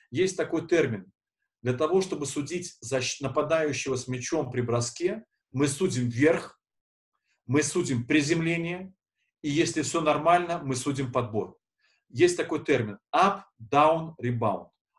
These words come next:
Up — вер-, вверх мы судим, down — это приземление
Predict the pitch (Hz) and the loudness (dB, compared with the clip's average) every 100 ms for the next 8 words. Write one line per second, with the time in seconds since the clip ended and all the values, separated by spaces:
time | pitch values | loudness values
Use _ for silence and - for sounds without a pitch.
0 | - 170 151 - _ - 107 151 165 135 | 0 2 2 -2 _ -16 0 2 2 0
1 | 131 180 190 214 196 220 196 233 240 _ | 2 2 2 0 -2 -2 -4 -6 -8 _
2 | _ _ - 104 151 139 120 117 123 117 | _ _ -14 2 4 6 2 -2 -4 -6
3 | 120 110 120 120 143 170 202 220 | -4 -4 0 0 0 -2 -6 -8